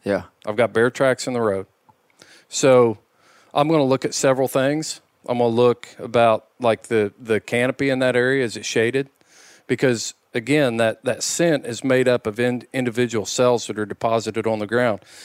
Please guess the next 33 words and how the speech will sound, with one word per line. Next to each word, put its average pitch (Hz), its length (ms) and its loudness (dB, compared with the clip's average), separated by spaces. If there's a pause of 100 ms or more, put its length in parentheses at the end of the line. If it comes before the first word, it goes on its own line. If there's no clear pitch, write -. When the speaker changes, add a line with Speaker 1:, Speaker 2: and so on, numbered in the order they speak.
(760)
Speaker 2:
Uh, 113 280 4 (240)
if 135 180 -6
you 165 80 2
take, 151 400 0
if 131 180 -6
you 143 120 -2
take, 131 400 -2 (100)
uh, 107 280 2 (300)
uh, 98 320 0 (240)
a 120 100 -2
grape 120 540 0 (240)
and 110 180 -6
lay 123 160 2
it 120 60 0
out 117 180 2
there 117 140 -2
on 110 80 -2
the 107 80 -4
ground 117 480 0
in 123 140 -4
the 107 80 -4
direct 117 320 0
sunlight, 107 580 0 (540)
eventually 127 540 0
it's 104 100 -6
gonna 113 180 -4
shrivel 113 380 0
up 110 160 0
and 113 80 -10
become 113 300 -4
a 107 40 0
raisin. 113 400 0 (840)
Speaker 1:
Right. 101 320 -4